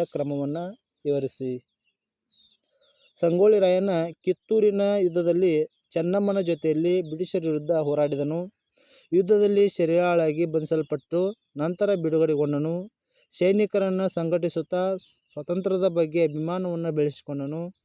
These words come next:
ಭೌಗೋಳಿಕವಾಗಿ ಆಯಾ ಕಠಿಣ ಸ್ಥಳಗಳಿಗೆ ಗುಪ್ತ ಸಭೆಗಳನ್ನು ನಡೆಸುವ ಮೂಲಕ ತನ್ನ ಮುಂದಿನ ಯೋಜನೆಗಳನ್ನ ರೂಪಿಸಿಕೊಂಡನು.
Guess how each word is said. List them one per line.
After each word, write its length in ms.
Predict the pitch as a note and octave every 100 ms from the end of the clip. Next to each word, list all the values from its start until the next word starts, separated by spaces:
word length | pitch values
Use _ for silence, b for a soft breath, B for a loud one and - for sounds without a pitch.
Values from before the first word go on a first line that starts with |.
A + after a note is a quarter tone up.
| _ _ _ -
ಭೌಗೋಳಿಕವಾಗಿ 1000 | C#3 D#3+ F3 G3+ F#3+ G3 F#3+ F#3+ G3 D#3 A3+ _ _ _ _ C3+
ಆಯಾ 260 | D#3 F#3
ಕಠಿಣ 420 | F#3+ F#3+ F3+ F#3+
ಸ್ಥಳಗಳಿಗೆ 680 | F#3+ F#3 F3 E3 E3 D#3 F3+ D#3 C#3 - _ D3+
ಗುಪ್ತ 280 | F#3+ -
ಸಭೆಗಳನ್ನು 640 | A3 F#3+ F3 F3 E3+ D#3+ D#3
ನಡೆಸುವ 300 | D#3 G3 F3+
ಮೂಲಕ 400 | E3 D#3+ D3+ F3
ತನ್ನ 280 | E3+ D#3+
ಮುಂದಿನ 420 | D#3 D#3 D#3+ F#3+ G3+
ಯೋಜನೆಗಳನ್ನ 720 | F3+ E3 D#3 D#3+ D#3 D#3 D3+
ರೂಪಿಸಿಕೊಂಡನು. 840 | C#3 - C#3 - C#3 C#3+ E3+